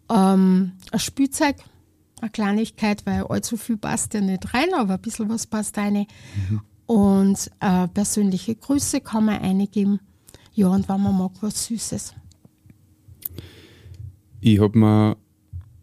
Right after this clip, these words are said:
Speaker 2: die Homepage angeschaut und war sehr positiv begeistert, muss ich sagen, weil erstens einmal finde ich super, dass diese Organisation nicht nur die,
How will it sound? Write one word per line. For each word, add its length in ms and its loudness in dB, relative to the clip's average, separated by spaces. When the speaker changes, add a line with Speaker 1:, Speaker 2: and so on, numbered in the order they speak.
Speaker 2:
die 240 4
Homepage 800 4
angeschaut 720 2
und 680 2
war 640 2
sehr 680 2
positiv 800 2
begeistert, 600 0
muss 140 4
ich 100 2
sagen, 220 4
weil 320 4
erstens 280 4
einmal 200 8
finde 180 4
ich 60 6
super, 260 2
dass 480 2
diese 600 6
Organisation 920 4
nicht 320 4
nur 220 8
die, 320 2